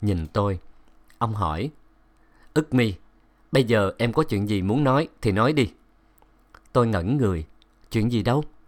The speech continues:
Rõ ràng là lúc nãy ông nói là có việc muốn nói với tôi,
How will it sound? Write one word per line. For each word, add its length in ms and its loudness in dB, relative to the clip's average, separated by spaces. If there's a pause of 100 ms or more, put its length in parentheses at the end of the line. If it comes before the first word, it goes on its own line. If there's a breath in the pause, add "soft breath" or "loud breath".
(380 soft breath)
Rõ 300 2
ràng 280 0
là 140 0
lúc 220 -2
nãy 340 -2 (140)
ông 220 2
nói 300 2 (100)
là 100 0
có 160 2
việc 240 2
muốn 160 2
nói 180 0
với 120 0
tôi, 340 0